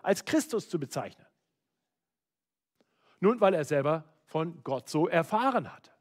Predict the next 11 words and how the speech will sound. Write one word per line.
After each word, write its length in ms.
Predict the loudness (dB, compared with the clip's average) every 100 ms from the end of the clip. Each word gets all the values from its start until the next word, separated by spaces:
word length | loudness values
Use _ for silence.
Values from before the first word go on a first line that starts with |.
| _ _ _ _ _ _ _ _ -6
Als 360 | 2 4 2 -6 _ 0
Paulus 380 | 2 2 0
einst, 440 | -2 -2 -2 -6 -6
damals 420 | 0 0 0 -6 _ -8
noch 180 | -8 -8 -6
primär 240 | -2 0
unter 140 | 0 -2
dem 100 | -2
Namen 220 | -2 0
Saulus 500 | 4 4 4 2 -4
unterwegs, 720 | -8 -6 -2 4 4 4 -8